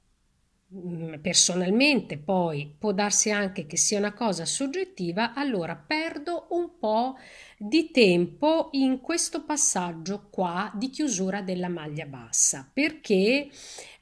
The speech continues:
eh, rimane un po' stretto dal momento che devo, eh, tirare il filo e quindi, eh, ho trovato più semplice,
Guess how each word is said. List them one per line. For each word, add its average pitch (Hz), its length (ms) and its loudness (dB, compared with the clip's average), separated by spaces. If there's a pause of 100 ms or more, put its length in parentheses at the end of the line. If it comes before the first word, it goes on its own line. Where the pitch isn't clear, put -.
eh, 185 1000 2
rimane 240 880 2
un 277 240 0
po' 196 160 0
stretto 185 800 0
dal 170 180 0
momento 185 540 4
che 214 140 -2
devo, 160 520 -4
eh, 185 300 0
tirare 170 840 0
il 156 240 -4
filo 127 600 -14 (360)
e 339 160 0
quindi, 160 840 4
eh, 170 880 2 (920)
ho 311 120 6
trovato 208 960 0
più 277 160 2
semplice, 190 1120 0